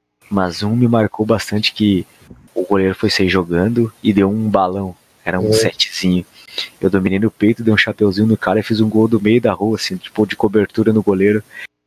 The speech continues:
Speaker 1: E, e nessa passada, assim, ó, tava a Georgia, a mãe dela e o pai dela, assim, tipo,
Speaker 2: Uhum.
Speaker 1: do lado de fora do campo, assim. E eu passei, dei uma encarada na Georgia, assim, ó.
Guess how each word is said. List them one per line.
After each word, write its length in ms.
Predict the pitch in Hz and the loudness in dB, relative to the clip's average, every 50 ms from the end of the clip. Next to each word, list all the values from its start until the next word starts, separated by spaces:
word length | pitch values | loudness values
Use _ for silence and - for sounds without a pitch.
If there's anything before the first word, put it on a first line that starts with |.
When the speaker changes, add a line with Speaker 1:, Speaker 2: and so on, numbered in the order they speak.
| _ - - | _ -4 0
Speaker 1:
E, 340 | 107 107 107 107 110 117 - _ _ | 4 6 6 6 6 4 2 _ _
e 120 | - 113 110 | 2 2 4
nessa 460 | 107 101 90 104 120 - - 147 - | 4 2 2 0 0 -2 -4 -6 -6
passada, 540 | - - 113 - - - 92 95 107 110 113 | -4 -4 -6 -6 -6 -4 -2 -2 0 0 0
assim, 260 | - - - - 123 | -2 -2 -2 0 0
ó, 140 | 110 98 - - _ _ _ _ _ - | 0 0 -2 -6 _ _ _ _ _ -6
tava 400 | 92 92 92 101 95 85 - - _ _ - _ _ _ _ _ _ _ _ _ _ _ _ _ _ | -6 -4 -2 -2 -4 -4 -4 -8 _ _ -20 _ _ _ _ _ _ _ _ _ _ _ _ _ _
a 160 | - 90 90 | -4 -4 -4
Georgia, 560 | 87 87 85 82 82 85 92 107 120 151 175 - _ _ _ _ _ - | -4 -4 -2 -2 0 -2 -2 -2 -4 -6 -6 -8 _ _ _ _ _ -6
a 140 | 95 92 95 | -6 -6 -4
mãe 200 | 95 95 90 90 | -4 -6 -6 -4
dela 500 | 87 87 82 85 87 98 113 127 147 - _ _ _ _ _ _ _ | -2 -2 0 0 0 0 0 -2 -2 -6 _ _ _ _ _ _ _
e 100 | - 110 | 0 0
o 40 | 107 | 0
pai 220 | - - 113 110 107 | 0 0 -2 -2 0
dela, 320 | 104 107 107 104 95 95 | 0 0 0 0 -2 -6
assim, 280 | - - - 101 95 - - | -8 -8 -6 -6 -6 -6 -8
tipo, 220 | - - - 120 104 | -14 -6 -2 -2 0
Speaker 2:
Uhum. 260 | 90 120 117 117 120 - - - - - | 2 2 2 0 -2 -4 -8 -18 -10 -4
Speaker 1:
do 80 | 98 | -2
lado 220 | 90 87 92 107 101 | -2 -2 -2 -4 -8
de 100 | 98 - | -14 -12
fora 300 | - - 107 104 104 98 | -4 -2 0 0 0 0
do 100 | 104 - | -4 -6
campo, 300 | - - 104 - - 98 | -6 -6 -6 -4 -4 -6
assim. 220 | - - 98 92 - - - - - - | -4 -4 -6 -6 -6 -10 -16 -16 -10 -2
E 80 | - 98 | 0 0
eu 80 | 95 - | 0 2
passei, 320 | - 107 - - 92 92 | 0 -2 -2 -2 -2 -2
dei 100 | 98 95 | 0 -2
uma 140 | 95 101 107 | -2 -2 -4
encarada 560 | 110 - - 98 95 90 90 85 87 95 98 | -6 -6 -6 -6 -6 -4 -4 -4 -4 -4 -4
na 160 | 92 87 85 80 | -4 -4 -4 -2
Georgia, 400 | 82 82 87 87 87 85 - - | -2 0 0 0 0 -2 -2 -4
assim, 200 | - - 87 82 | -4 -6 -6 -8
ó. 80 | 87 | -10